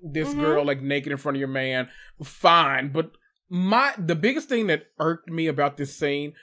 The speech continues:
Speaker 1: was Bria kept making it a point to say, "And they just let her do it."
Speaker 2: Yes.
Speaker 1: Who, why would they, like, openly try to stop her, another grown-ass person from doing what they wanna do? Like, what? Do, wh-, who,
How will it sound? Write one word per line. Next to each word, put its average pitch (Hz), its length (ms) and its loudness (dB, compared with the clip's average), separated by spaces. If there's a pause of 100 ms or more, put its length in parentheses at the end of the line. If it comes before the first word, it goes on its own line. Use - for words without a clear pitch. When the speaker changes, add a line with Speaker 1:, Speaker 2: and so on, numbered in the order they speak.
(160)
Speaker 1:
was 143 300 -6
Bria 220 440 0
kept - 580 -4
making 160 420 -2
it 151 80 0
a 139 60 0
point 135 420 -6 (340)
to 170 160 -2
say, 139 520 0 (280)
"And 160 320 0
they 196 220 4
just 160 340 -2
let 156 260 0
her 147 180 -2
do 135 160 -2
it." - 20 2
Speaker 2:
Yes. 427 600 -2 (200)
Speaker 1:
Who, 403 240 6 (400)
why 262 460 8
would 381 160 0
they, 349 200 2
like, 247 280 2
openly 277 440 6
try 254 200 6
to 208 80 2
stop 226 340 2
her, 214 80 -2
another 208 400 4
grown-ass 175 680 4
person 147 580 0 (220)
from 180 220 0
doing 190 220 6
what 180 140 -2
they 180 100 6
wanna 165 240 2
do? 151 200 -2
Like, 175 200 0
what? 269 160 0
Do, 392 120 2
wh-, 196 440 -6
who, 370 280 0